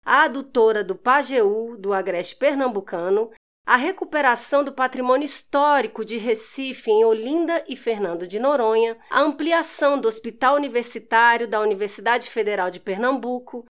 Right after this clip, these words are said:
a Infovia Estadual, internet para cinco mil novecentos e trinta e sete escolas, a conclusão da fábrica de hemoderivados, a Hemobras,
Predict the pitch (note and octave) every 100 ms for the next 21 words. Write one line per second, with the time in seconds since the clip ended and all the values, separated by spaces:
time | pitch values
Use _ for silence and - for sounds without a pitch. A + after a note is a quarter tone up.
0 | _ - A#3+ D#4+ - D4 A3 G3 G#3 G3+
1 | - G#3 G#3 C#4+ A#3+ A3 A3 - _ _
2 | - D#4 D#4+ C#4 A#3 A#3+ A#3+ A3+ - -
3 | G#3 G3 G3 - - F#4 F#4+ E4 C4 B3+
4 | D#4 E4 C#4+ A#3+ B3 C4+ C4+ A#3+ A#3+ -
5 | C#4 F#4+ D#4 B3+ - F#3+ F#3+ B3+ - -
6 | A3 G#3+ G#3+ A3 - - _ - A#3+ -
7 | E4 E4 D4+ G#3+ A3 G#3 G#3 - A#3+ A#3+
8 | G3 G3 G#3 F#3 A#3 A#3+ C4+ A#3+ G3 G#3+
9 | A3 A3 A#3+ C4 F#3+ F3+ F3+ F3 G3 B3
10 | A#3 A3+ C#4+ - -